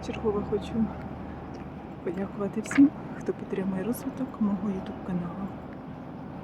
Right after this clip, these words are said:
Особливо вам, мої підписники, мої друзі. Якби не ви, хто б знав, чи записувала б я надалі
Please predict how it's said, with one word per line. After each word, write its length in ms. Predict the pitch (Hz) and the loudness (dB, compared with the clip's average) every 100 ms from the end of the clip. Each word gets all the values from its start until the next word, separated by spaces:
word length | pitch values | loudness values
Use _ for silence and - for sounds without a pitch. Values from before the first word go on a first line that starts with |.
| - - - - - - - | -10 -10 -10 -10 -10 -10 -8
Особливо 520 | - 220 - 214 208 - | -4 -4 0 0 0 -2
вам, 120 | - 190 - - - - - - - | -4 -4 -6 -6 -6 -6 -6 -4 0
мої 200 | 190 202 | 0 0
підписники, 760 | - - 208 - - 190 - | -2 -2 -2 -2 -4 -4 0
мої 220 | 190 180 180 | 0 2 0
друзі. 420 | 180 175 - 180 190 - - - - - - - - - - - - - - - - - | -2 -4 -4 -4 -4 -6 -10 -10 -10 -10 -8 -8 -8 -8 -10 -8 -10 -10 -10 -10 -6 0
Якби 320 | 208 202 220 | 2 6 8
не 140 | 220 | 8
ви, 180 | 214 233 254 - - | 10 6 6 -2 -2
хто 120 | 220 | 0
б 40 | 208 | 2
знав, 340 | 196 185 196 - - - - - - - | 2 4 4 2 -4 -4 -6 -8 -6 0
чи 80 | |
записувала 680 | 214 220 254 - 247 226 214 | 2 4 2 2 6 8 8
б 20 | 214 | 6
я 100 | 208 | 4
надалі 420 | 202 196 196 | 4 6 8